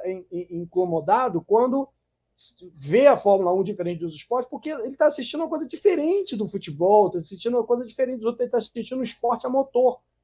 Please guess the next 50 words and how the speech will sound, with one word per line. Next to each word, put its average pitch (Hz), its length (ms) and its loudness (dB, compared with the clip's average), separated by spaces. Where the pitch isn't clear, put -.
o, 185 320 4
aonde 220 580 4
o 175 160 -2
carro, 202 680 4
eh, 170 200 -8
tem, 294 500 4
eh, 170 520 -4
tem, 180 160 0
tem 190 160 -2
essa 180 220 2
frase 185 240 2
que 175 60 -10
todo 170 100 -4
mundo 156 120 -6
fala, 196 460 2
ah, 170 60 -2
que 135 60 -16
só 170 140 -2
ganha 175 180 -2
por - 60 -8
causa 170 160 0
do 151 80 -6
carro, 202 440 2
tudo 175 140 -4
mais 175 120 -2
e 170 40 -4
tal. 240 220 2
O 208 120 -2
carro 294 360 4
tem 285 440 0
um 202 140 0
fator 220 680 4
decisivo, 165 1120 0
eh, 160 320 -6
na, 160 280 -6
maior 240 760 6
do 226 160 -4
que 254 80 -2
o 254 80 0
piloto. 196 300 2
Não 214 120 2
é 277 60 2
que 277 100 -4
o 254 60 -6
piloto 240 420 4
não 214 120 0
faça 196 240 -4
diferença, 165 400 -8
o 165 40 -18
piloto 220 280 -4